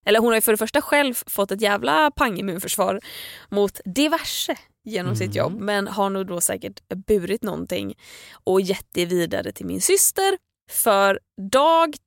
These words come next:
Speaker 1: två, vi kom ju upp kväll dag ett och dag två hör min syster av sig och säger: "Hörni, jag mår inte så bra." <laughs> Jag vaknar med ont i halsen och vad det nu var.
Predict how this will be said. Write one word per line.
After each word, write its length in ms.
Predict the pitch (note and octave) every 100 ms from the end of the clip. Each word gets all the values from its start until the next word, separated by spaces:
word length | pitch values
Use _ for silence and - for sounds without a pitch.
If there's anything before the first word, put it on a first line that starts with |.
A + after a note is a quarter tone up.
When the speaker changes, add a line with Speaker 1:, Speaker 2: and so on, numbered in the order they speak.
| -
Speaker 1:
två, 200 | C#4+ C#4+ C4+
vi 80 |
kom 140 | C#4+ C4
ju 40 |
upp 120 | C4+ -
kväll 540 | - B3 B3 E3+ E3+
dag 320 | E3+ F3 F3 -
ett 420 | - - - - -
och 80 | G#3
dag 300 | G3+ G3+ G3+
två 380 | - C4 B3 A3+
hör 220 | G#3+ G3+
min 120 | F#3+
syster 300 | G3+ G#3+ -
av 120 | G#3+ G3
sig 260 | F#3 F3
och 120 | E3+
säger: 340 | - E3+ D#3+ - - - - - - - -
"Hörni, 360 | C4 A#3 A#3+
jag 220 | A#3+ G#3
mår 100 | A3
inte 120 | C#4 -
så 140 | F3
bra." 540 | F3+ F#3 B3+ C#4 - A3 - -
<laughs> 720 | C#4+ - - - F#4+ G4 D#4 B3+
Jag 160 | A#3
vaknar 440 | B3 A3+ G#3+ G#3+ G3
med 120 | G3
ont 140 | G#3+
i 40 | G3
halsen 640 | G3 E3+ E3+ - A3 G3
och 160 | G#2
vad 140 | - A2
det 40 | G#2+
nu 60 |
var. 160 | G#2